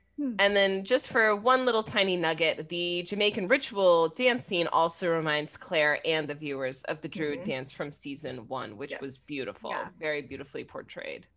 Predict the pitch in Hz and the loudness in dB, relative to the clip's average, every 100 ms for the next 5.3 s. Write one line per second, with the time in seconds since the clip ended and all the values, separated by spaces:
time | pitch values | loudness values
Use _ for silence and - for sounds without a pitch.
0 | _ 180 180 - 262 233 208 202 190 185 | _ -12 -8 -4 -4 -2 -4 -4 0 2
1 | 175 165 160 156 156 156 156 151 - - | 0 0 -2 -4 -8 -6 -4 -6 -10 -6
2 | 160 339 - - 175 190 190 175 - 175 | 0 4 4 4 6 6 6 -2 -2 -2
3 | 180 180 185 190 175 - - 269 277 196 | 0 0 -2 -4 -8 -8 -2 0 0 -2
4 | 190 190 185 214 - _ _ 185 185 - | -2 -2 -2 -4 -8 _ _ -6 -6 -6
5 | - 196 214 | -4 -2 -2